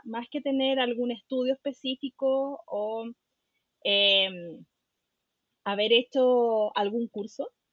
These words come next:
la verdad es que lo principal es que se tiene que tener las reales ganas de ayudar. Eso es lo principal,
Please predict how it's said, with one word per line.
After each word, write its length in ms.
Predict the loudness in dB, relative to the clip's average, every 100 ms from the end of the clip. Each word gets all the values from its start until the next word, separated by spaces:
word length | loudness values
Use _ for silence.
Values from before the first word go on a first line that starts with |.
| _ _ _ _ -4
la 180 | 0
verdad 360 | 0 -2 -2 -6
es 80 | -4
que 200 | 2 4
lo 100 | 4
principal 720 | 0 -2 -4 -8 -6 -6 -8 -10
es 120 | -12
que 100 | -12
se 120 | -14
tiene 220 | -6 -4 -4
que 80 |
tener 260 | -6 -4 -4
las 140 | -6
reales 300 | -4 -4 -4
ganas 260 | -6 -8 -6
de 80 | -8
ayudar. 460 | -8 -8 -6 -8 _ _ _ _ _ _ _ _ -4
Eso 280 | -4 -2 -6
es 60 |
lo 140 | -6 -4
principal, 640 | -4 -4 -6 -10 -10 -10